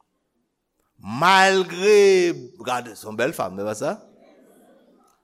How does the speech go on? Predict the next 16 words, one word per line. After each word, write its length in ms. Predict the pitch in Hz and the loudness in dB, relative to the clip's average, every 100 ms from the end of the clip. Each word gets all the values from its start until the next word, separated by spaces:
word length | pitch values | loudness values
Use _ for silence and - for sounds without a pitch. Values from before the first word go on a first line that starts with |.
| _ _ _ _ _ _ _ | _ _ _ _ _ _ _
On 160 | 165 233 | 0 2
fanm 320 | 220 185 175 175 | 4 2 2 -2
konsa 340 | 175 175 143 | 0 2 0
pou 140 | 156 160 | 0 0
gen 160 | 170 | 4
lajan. 560 | 175 165 165 156 165 143 - - _ _ _ _ - | 6 4 2 -2 -4 -6 -14 -20 _ _ _ _ -2
Tout, 120 | 240 | 2
tout 200 | 311 311 | 0 2
kòb 180 | 240 202 | 0 0
sa. 180 | 185 180 135 - - - _ _ _ _ _ _ _ 185 | 0 0 0 -6 -16 -20 _ _ _ _ _ _ _ 2
Ou 80 | 247 | 6
gen 340 | 320 320 302 | 6 8 6
fèm, 480 | - 285 311 311 254 226 226 | 2 4 8 8 6 0 2
ou 140 | 254 240 | 4 6
gen 200 | 285 277 | 6 6
renome. 480 | 277 277 277 277 277 | 4 4 4 6 6